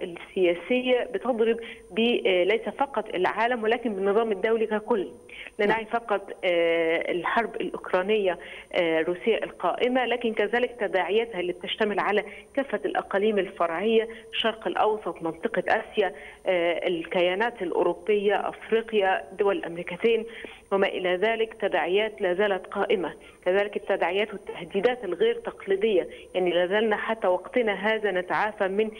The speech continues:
Speaker 1: آه، تداعيات والانعكاسات السلبية لجائحة كورونا. فكرة الأوبئة وتفاقمها، كل تلك الأمور بتفرض، آه، ظروف استثنائية وظروف نوعية،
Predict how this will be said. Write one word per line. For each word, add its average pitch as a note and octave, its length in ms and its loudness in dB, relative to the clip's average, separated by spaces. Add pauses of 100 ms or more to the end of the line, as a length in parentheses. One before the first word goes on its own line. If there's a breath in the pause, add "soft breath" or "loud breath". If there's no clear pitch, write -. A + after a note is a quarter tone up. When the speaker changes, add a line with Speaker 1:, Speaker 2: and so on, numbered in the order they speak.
(280 loud breath)
Speaker 1:
آه، F3 320 4
تداعيات F#3 800 -2
والانعكاسات F3+ 760 -2 (160)
السلبية G3 340 0
لجائحة F#3 520 -2 (120)
كورونا. A3+ 420 2 (640 loud breath)
فكرة B3+ 340 0
الأوبئة F3+ 560 0
وتفاقمها، F#3 1000 -2 (240 loud breath)
كل A3+ 340 2
تلك G#3+ 220 -2
الأمور F3+ 460 0
بتفرض، G#3 600 -2 (380 loud breath)
آه، F3+ 180 2
ظروف A#3 320 2 (160)
استثنائية F#3+ 800 2
وظروف G#3 500 0
نوعية، G#3 600 2